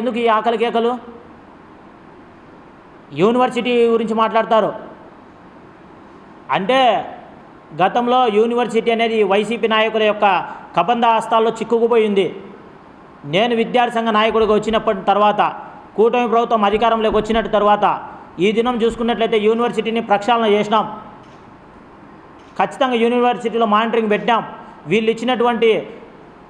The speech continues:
అక్రమ వసూళ్లు తీ-, చేసి జాబులు ఇచ్చారు, వాటిపైన ఫైట్ చేస్తా ఉన్నాం. అవన్నీ జాబులు కూడా తొలగించాలని చెప్పి మేము ఒక మూమెంట్గా తీసుకున్నాం.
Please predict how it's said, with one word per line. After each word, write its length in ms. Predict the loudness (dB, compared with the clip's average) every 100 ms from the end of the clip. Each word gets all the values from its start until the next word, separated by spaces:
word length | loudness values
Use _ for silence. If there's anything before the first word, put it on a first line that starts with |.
| -20 -20 -20 -20 -20 -20 -20 -20 -20 -20 -20 -20 -20 -20 -20 -20 -6 -4
అక్రమ 300 | 0 2 2 2
వసూళ్లు 340 | 2 2 2 0
తీ-, 240 | 2 0 2
చేసి 560 | 2 4 4 2 2 -2 -12 -20 -20 -20 -20 -20 -20 -2
జాబులు 280 | 0 2 -2
ఇచ్చారు, 300 | 0 2 2 -2 -4 0
వాటిపైన 400 | 0 0 -2 0 0
ఫైట్ 200 | 0 0
చేస్తా 240 | 0 0
ఉన్నాం. 180 | 0 -2 -4 -16 -20 -20 -20 -20 -20 -20 -20 -6
అవన్నీ 340 | -2 0 0 0 0
జాబులు 260 | 0 0
కూడా 120 | 0 0
తొలగించాలని 640 | 0 0 0 2 0 0
చెప్పి 160 | -2
మేము 260 | 0 0 2 2 2 -2 -10 -20 -18 -4
ఒక 100 | 0 0
మూమెంట్గా 360 | 2 2 2 0 0
తీసుకున్నాం. 420 | -4 0 0 0